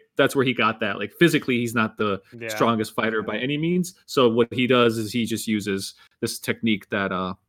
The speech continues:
Speaker 1: his old teacher, or whatever you wanna call him, mentor, taught him, which is, "Hey, throw the ball as hard as you can, A K throw projectiles at opponents as the
Speaker 2: Yeah.
Speaker 1: Beast Titan."
Speaker 2: It's one of those things that I don't think you'll ever really know until, like, you get words from the creator himself of, like, what came first?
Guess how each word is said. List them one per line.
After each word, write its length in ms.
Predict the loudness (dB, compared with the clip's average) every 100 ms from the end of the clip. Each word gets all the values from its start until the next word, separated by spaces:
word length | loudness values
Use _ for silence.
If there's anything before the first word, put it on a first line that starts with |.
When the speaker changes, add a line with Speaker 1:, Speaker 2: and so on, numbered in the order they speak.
| -4
Speaker 1:
his 140 | -2
old 260 | 0 -2 -2
teacher, 400 | -2 -2 -2 -4 -6
or 240 | -10 -6
whatever 220 | -2 0
you 60 | -2
wanna 100 | -4
call 160 | -4 -2
him, 60 |
mentor, 480 | -2 -2 -2 -2 -4 _ _
taught 260 | 0 0 2
him, 180 | 0 -2
which 180 | -2 -4
is, 220 | -4 -4
"Hey, 160 | 0 0 0
throw 180 | 2 2
the 80 | 4
ball 260 | 4 4 2
as 80 | 2
hard 220 | 0 0
as 100 | -2
you 80 | -4
can, 300 | -2 -2 -2
A 140 | -6
K 240 | 0 0 0
throw 400 | 0 2 2 0 -12 -20 -6
projectiles 720 | 0 0 2 0 0 0 -2
at 120 | -4
opponents 680 | -6 -2 0 0 -2 -6 -10 -8
as 180 | -6 -4
the 80 |
Speaker 2:
Yeah. 60 | -2
Speaker 1:
Beast 220 | -4 -2
Titan." 360 | -4 -4 -6 -14 _ _ _ _
Speaker 2:
It's 120 | -6
one 80 | 0
of 60 | 2
those 100 | 0
things 180 | -2 0
that 80 | 0
I 40 |
don't 140 | 0
think 120 | -2 0
you'll 140 | 0
ever 180 | 2 0
really 220 | -2 -2
know 240 | -2 -4
until, 380 | -4 -8 -8 -6
like, 480 | -6 -8 -10 -20 _
you 120 | -10
get 340 | -4 -2 -4 -6
words 380 | -10 -8 -10 -10
from 380 | -6 -6 -6
the 80 | -10
creator 400 | -8 -8 -6 -4
himself 460 | -4 -8 -6 -4 -4
of, 100 | -2
like, 240 | -2 -4 -4
what 240 | -2 0
came 260 | 0 -2 -2
first? 560 | -4 -6 -6 -14 -20